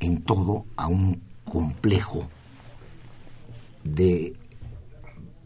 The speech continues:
precisión para que aquella persona viva mejor y muera con dignidad.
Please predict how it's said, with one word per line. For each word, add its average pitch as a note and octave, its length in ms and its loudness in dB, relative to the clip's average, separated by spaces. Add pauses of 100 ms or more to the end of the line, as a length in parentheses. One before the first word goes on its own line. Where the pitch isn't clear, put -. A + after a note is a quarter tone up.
(300)
precisión G2+ 1000 8 (560)
para F#2 260 4
que F#2 220 2
aquella G2 400 6 (240)
persona E2+ 680 0 (460)
viva E2 400 4
mejor D#2+ 540 2 (520)
y G#2 80 8
muera F2+ 520 6 (920)
con D2 220 0
dignidad. C#2 640 -4